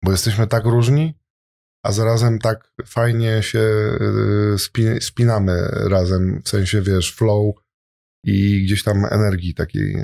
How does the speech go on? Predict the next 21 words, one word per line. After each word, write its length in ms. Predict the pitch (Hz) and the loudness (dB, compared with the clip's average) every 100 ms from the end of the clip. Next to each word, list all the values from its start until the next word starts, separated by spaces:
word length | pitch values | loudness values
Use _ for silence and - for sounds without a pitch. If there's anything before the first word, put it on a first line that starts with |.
| - - | -6 -4
naszej, 480 | - 82 - - | -2 -2 -2 -6
po 120 | - - | -8 -10
prostu 280 | 87 - | -8 -2
jest 180 | 95 85 | -2 0
to 80 | 101 | 0
naturalne. 500 | 92 87 92 80 80 - | -2 0 -2 0 -2 -2
No 120 | 139 | 0
i 440 | 170 156 147 - - | 2 0 0 -4 -4
nagraliśmy 600 | 110 110 113 117 - 110 | -2 0 -2 -2 -2 -2
taką, 400 | 101 - 104 98 - _ _ _ _ _ - | -2 0 0 -2 -6 _ _ _ _ _ -8
takiego 220 | 95 104 | -2 -2
pilota 480 | 95 107 107 101 104 | 0 0 2 2 0
u 180 | 101 101 | 2 2
niego 480 | 101 95 98 95 95 90 87 | 2 2 2 2 0 -2 -2
w 40 | 98 95 95 92 95 101 | 0 2 2 0 0 0
restauracji, 580 | 98 - 95 90 - 139 | -2 0 0 0 -2 -2
u 80 | |
Jurka, 340 | 110 95 135 156 - _ _ | 0 -2 -2 -4 -8 _ _
w 40 | |
Sypkiej 260 | - - 98 | -8 -2 0
Mące. 400 | 95 95 131 | 0 0 -2